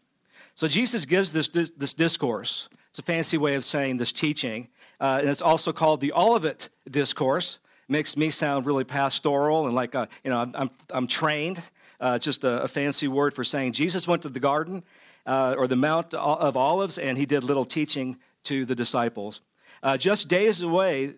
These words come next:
this is happening, from being betrayed by Judas at the Feast of Unleavened Bread, also known as the Passover, and this is leading to his crucifixion. And I know that this is probably Tuesday. I say I know, I'm thinking it's Tuesday.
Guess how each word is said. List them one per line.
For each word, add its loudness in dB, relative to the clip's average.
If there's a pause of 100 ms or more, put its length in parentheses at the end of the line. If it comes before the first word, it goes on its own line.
(100)
this 0
is -4
happening, 0
from 0
being 0
betrayed 0
by 0
Judas -2 (600)
at -2
the 0
Feast 0
of 0
Unleavened 2
Bread, 0 (140)
also 0
known 2
as -2
the -2
Passover, -2 (440)
and -2
this 0
is -2
leading 2
to -4
his 0
crucifixion. -2 (720)
And 0 (260)
I 0
know 2
that -2
this 0
is -8
probably 0
Tuesday. 2
I 0
say 0
I -2
know, -2
I'm -2
thinking -4
it's -2
Tuesday. -2